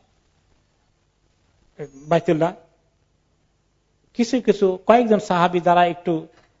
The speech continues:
আহ, কৃতদাস ছিলেন, যারা নির্যাতনের শিকার, আহ, খাব্বাব, আম্মার, আবু ফুকাইহা, আহ, এই কয়েকজন, আহ, সোহাইব,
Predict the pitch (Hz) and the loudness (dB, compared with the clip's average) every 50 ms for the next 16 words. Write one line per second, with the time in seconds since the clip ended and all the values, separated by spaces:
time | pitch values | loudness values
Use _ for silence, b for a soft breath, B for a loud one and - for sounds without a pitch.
0 | _ - 160 156 147 151 156 - - 196 190 196 170 170 170 160 - - - 185 | _ -8 -8 -8 -8 -10 -14 -10 -8 -2 2 4 4 4 4 0 -2 -4 -4 0
1 | 180 175 170 160 156 156 - - 156 160 160 170 170 165 156 143 175 180 - 175 | 0 0 0 -2 -6 -12 -12 -4 0 0 2 2 0 -4 -2 -2 -2 -2 -2 -4
2 | 175 165 - - - 180 - 180 180 175 170 - - - _ _ _ _ _ _ | -12 -12 -12 -12 -12 -10 -6 -4 -4 -4 -4 -6 -10 -20 _ _ _ _ _ _
3 | _ _ _ _ - 156 151 147 139 - - 175 165 156 175 170 170 170 160 165 | _ _ _ _ -8 -6 -6 -6 -4 0 2 2 2 4 4 4 6 4 4 2
4 | 156 165 170 170 160 160 165 165 165 160 - 170 165 160 165 160 - 160 156 - | -2 -2 -2 0 2 2 2 2 0 0 0 0 -2 0 -2 -6 -6 -6 -4 -2
5 | 180 185 180 156 175 180 175 170 170 - - - _ _ _ _ _ _ _ _ | 0 0 0 2 2 0 0 0 -4 -8 -18 -20 _ _ _ _ _ _ _ _
6 | - 160 165 156 - 185 190 170 196 - - 196 185 185 180 170 165 185 180 180 | -4 -4 -4 -2 -2 -2 -2 -2 -4 -4 -2 0 0 2 0 -2 -2 -2 -2 -2
7 | 175 180 - _ _ _ - 156 156 160 160 147 143 147 147 147 143 135 131 131 | -4 -8 -12 _ _ _ -14 -10 -8 -8 -8 -8 -8 -10 -10 -10 -10 -10 -12 -10
8 | - - 160 143 175 196 202 190 185 180 | -6 -6 -2 0 2 2 4 4 2 0